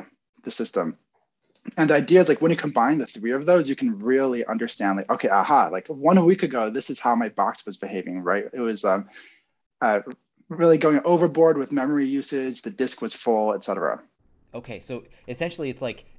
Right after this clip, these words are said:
Speaker 2: in theory, it gives you a complete picture of what your entire system is doing at any given time. That's sort of the goal here with software. How does that change now with, with data? I mean, this is obviously, it's a, there's a, uh, there's a data set now,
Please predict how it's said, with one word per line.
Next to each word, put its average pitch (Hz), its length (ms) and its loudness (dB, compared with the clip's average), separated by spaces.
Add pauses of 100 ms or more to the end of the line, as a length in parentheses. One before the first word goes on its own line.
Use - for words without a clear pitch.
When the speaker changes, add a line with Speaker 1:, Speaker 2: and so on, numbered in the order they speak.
Speaker 2:
in 156 140 -6
theory, 107 560 -8
it 123 80 -14
gives 127 220 -10
you 123 80 -8
a 113 60 -8
complete 123 520 -14
picture - 400 -16
of 104 200 -14
what 107 160 -12
your 107 80 -12
entire 110 340 -12
system 101 340 -16
is 92 80 -16
doing 92 220 -16
at 87 80 -20
any 110 180 -14
given 98 200 -12
time. 87 320 -18
That's 95 220 -10
sort 104 80 -16
of - 40 -16
the - 80 -18
goal 87 280 -14
here 85 240 -18
with 82 160 -20
software. - 580 -12 (460)
How - 220 -8
does 226 140 -8
that 185 180 -6
change 147 320 -12
now 131 140 -8
with, 110 260 -12
with - 240 -16
data? 101 300 -8
I 87 60 -14
mean, 107 160 -14
this 110 160 -12
is 117 80 -10
obviously, 127 340 -8
it's 104 140 -16
a, 98 120 -20
there's 101 180 -12
a, 90 60 -16 (380)
uh, - 240 -14
there's 208 240 -10
a 202 40 -14
data 170 260 -4
set - 220 -6
now, 113 400 -4